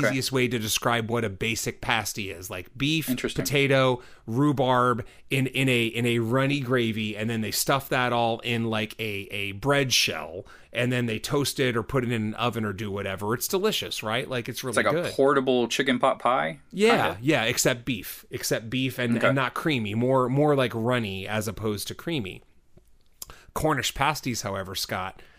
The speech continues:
Speaker 1: they have fucking thirty-five types of pasties. They have,
Speaker 2: Oh.
Speaker 1: they have a chicken pot pie. They have a turkey dinner. They have a Cuban.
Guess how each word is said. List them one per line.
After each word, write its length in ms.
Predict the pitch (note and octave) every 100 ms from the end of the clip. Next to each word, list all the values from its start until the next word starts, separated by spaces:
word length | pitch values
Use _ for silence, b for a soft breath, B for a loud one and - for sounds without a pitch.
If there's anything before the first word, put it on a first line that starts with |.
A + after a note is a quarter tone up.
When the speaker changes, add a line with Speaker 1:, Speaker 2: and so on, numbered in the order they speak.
| B
Speaker 1:
they 160 | C3+ B2
have 240 | A#2 A2
fucking 580 | - A2 - G2+ G2+ G2+
thirty-five 800 | - C3+ B2+ G#2+ - A2+ A2 -
types 300 | G#2 F#2+ -
of 100 | -
pasties. 720 | - G2 - - - - - b b b
They 180 | C#3 C3
have, 400 | A2+ A2 G2+ F#2 -
Speaker 2:
Oh. 240 | - E2 - -
Speaker 1:
they 160 | D#3 B2+
have 260 | A#2+ D#3
a 40 | D3+
chicken 340 | - G2+ F#2+
pot 260 | G2 G2 -
pie. 300 | - - - b b
They 140 | F3+ G3+
have 180 | G#3+
a 40 | C#3+
turkey 360 | - A#2+ -
dinner. 420 | G2+ B2 E3 - - - -
They 120 | F3+
have 180 | F#3 E3
a 60 |
Cuban. 680 | C3 - - G#3+ C4 - -